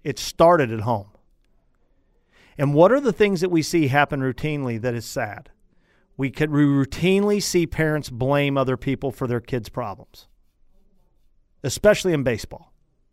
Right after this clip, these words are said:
This coach doesn't know what he's doing. He's not putting him in a position to succeed. Um, I don't know why he's doing this. He's playing my kid in the outfield, but he's an infielder. He's not a pitcher.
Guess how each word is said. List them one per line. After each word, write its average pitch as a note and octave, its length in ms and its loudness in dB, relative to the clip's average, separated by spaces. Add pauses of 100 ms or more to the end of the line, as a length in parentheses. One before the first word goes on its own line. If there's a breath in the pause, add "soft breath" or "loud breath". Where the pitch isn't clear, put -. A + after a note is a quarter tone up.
(600)
This C#3+ 200 -4
coach D#3+ 340 2
doesn't C#3+ 240 0
know C#3 140 2
what B2+ 120 0
he's A2+ 180 -4
doing. D#3 380 2
He's C3 180 -4
not B2+ 240 -4
putting B2+ 280 -4
him B2 140 -4
in B2 100 -4
a A2+ 60 -6
position B2 420 -8
to A2+ 60 -10
succeed. D3+ 760 -4 (480 loud breath)
Um, C3 260 0
I C3+ 100 2
don't C#3+ 160 2
know C3 100 0
why C3+ 260 4
he's A#2 160 -4
doing B2+ 280 0
this. D3+ 280 -2 (120 soft breath)
He's C3 180 -4
playing C3+ 320 0
my D3+ 200 2
kid D#3 200 -2
in D3 100 0
the C#3 140 -2
outfield, C#3+ 440 -2
but C3 100 -4
he's A#2+ 120 -4
an B2 100 -6
infielder. C#3 560 -4
He's C#3+ 280 -4
not B2+ 180 0
a A2+ 40 -6
pitcher. D#3 520 -2